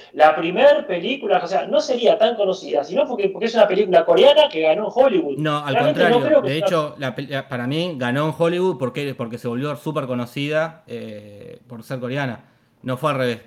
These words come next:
Speaker 2: Todo el mundo estaba hablando de Parasite antes de los Oscars. Y yo, y para mí también parte de, de, de que haya ganado es porque era la película que todo el mundo estaba hablando y la película que todo el mundo estaba diciendo que era la mejor película. No, no fue
Speaker 1: Vale.
Speaker 2: al, no, no, para mí fue al revés lo que decís vos.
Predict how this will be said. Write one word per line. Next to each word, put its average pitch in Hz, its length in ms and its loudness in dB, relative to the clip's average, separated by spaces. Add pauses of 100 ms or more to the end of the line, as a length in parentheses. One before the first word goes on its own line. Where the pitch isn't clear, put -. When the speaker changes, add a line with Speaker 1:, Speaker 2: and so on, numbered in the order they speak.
(360)
Speaker 2:
Todo 147 120 -4
el 143 60 -2
mundo 170 180 -2
estaba 131 200 -6
hablando 135 180 -2
de 117 80 -4
Parasite 143 640 -4
antes 123 280 -6
de 113 60 -10
los 113 160 -10
Oscars. 101 300 -14 (380)
Y 117 140 -12
yo, 117 260 -12
y 131 100 -14
para 104 220 -12
mí 123 120 -4
también 139 380 -4
parte 135 320 -4
de, 113 320 -6 (320)
de, 117 300 -12
de 113 160 -10
que 135 100 -4
haya 139 240 -2
ganado 143 600 0
es 123 100 -8
porque 117 260 -6
era 139 140 0
la 120 100 -4
película 139 340 -4
que 117 120 -10
todo 156 160 -2
el 147 80 -2
mundo 151 200 -4
estaba 143 200 -4
hablando 151 320 -4
y - 20 -8
la 117 140 -6
película 131 340 -6
que 113 80 -8
todo 143 180 -6
el 143 60 -6
mundo 139 220 -6
estaba 131 180 -4
diciendo 135 300 -8
que 131 60 -8
era 123 100 -6
la 113 40 -6
mejor 127 280 -6
película. 139 540 -8 (460)
No, 120 540 -6
no 110 140 -10
fue 202 80 4
Speaker 1:
Vale. - 220 4
Speaker 2:
al, 123 60 -10
no, 113 300 -10
no, 110 220 -16
para 113 100 -12
mí 139 100 -6
fue 143 140 -6
al 123 60 -8
revés 135 280 -4
lo 110 140 -10
que 113 60 -12
decís 110 180 -12
vos. 107 160 -12